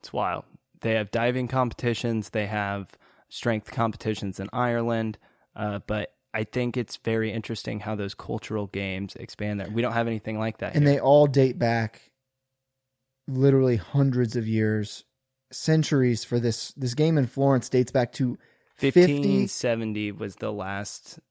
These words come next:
Speaker 2: but fifty B C is the first known time it was played.
Speaker 1: Correct.
Speaker 2: The game they play today is, like, five hundred years old.
Speaker 1: Yeah, fifteen, fifteen seventy is whenever those rules were enacted.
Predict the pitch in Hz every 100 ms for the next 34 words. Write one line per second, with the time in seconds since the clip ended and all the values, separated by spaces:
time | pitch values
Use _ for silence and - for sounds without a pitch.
0 | - 135 - - 190 190 196 135 151 135
1 | 156 135 123 113 117 113 - 139 139 139
2 | 127 127 127 131 127 117 107 - 127 120
3 | 117 113 107 - 127 113 110 113 - 95
4 | - - 131 123 139 165 151 139 120 -
5 | 147 139 120 123 131 131 113 113 113 _
6 | _ _ _ _ - 127 107 - - -
7 | 117 - 123 120 113 110 107 107 107 101
8 | - - 113 - - - 113 - 113 -
9 | _ _ _ _ - 123 - 123 110 -
10 | 113 104 92 90 - _ - 95 104 98
11 | 92 92 90 87 82 - _ _ _ _
12 | _ _ - 98 101 104 95 92 104 92
13 | 92 - - -